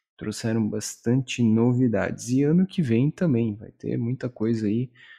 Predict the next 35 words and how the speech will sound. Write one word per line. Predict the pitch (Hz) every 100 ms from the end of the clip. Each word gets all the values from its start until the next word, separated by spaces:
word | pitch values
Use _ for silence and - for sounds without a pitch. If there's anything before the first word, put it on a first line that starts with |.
| _ _ _
preparada | 92 120 120 107 104 110 113
pro | 110 - 120 127 117
ano | 120 127 123
que | 120
vem, | 107 101 92
tá? | 95 -
Board | 104 104 123 123
games, | 117 113 131 156 151 - - - _
é, | - 107 107
o |
Brasil | 104 113 110 101 107 123 139 - _ _ - - - _ _ -
tá | 110 113 113 110 107 107 101 101
caminhando | - 123 127 117 127
aí, | 123
tá | 127
parecendo | 127 120 120 127 131
assim, | 123 - 127 110 104 107 - _ _ -
é, | 101 101
como | 101 - 117
se |
fosse | - 123
comprar | - 123 120
jogos | 113 120 120
na | 127
Steam, | 123 - 107
né? | 101
A | 104
gente | 101 101 107
não | 104
consegue, | 117 117 113 - 107 107
não | 107
tem | 110 113
mais | 113 113
orçamento | 110 110 - 107 101 113 117
pra | 113 107 113